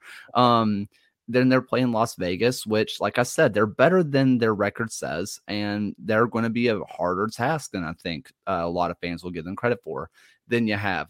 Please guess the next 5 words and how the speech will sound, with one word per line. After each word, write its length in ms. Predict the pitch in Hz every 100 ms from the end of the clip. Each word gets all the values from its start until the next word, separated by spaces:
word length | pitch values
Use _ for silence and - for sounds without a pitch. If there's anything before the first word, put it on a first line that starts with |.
| _
Tampa 300 | - 139 147
Bay, 340 | 135 113 110 110 _
Charleston, 680 | - 107 101 - 107 98 98 _ _ -
Louisville 340 | 104 107 95
City. 420 | 92 87 53 87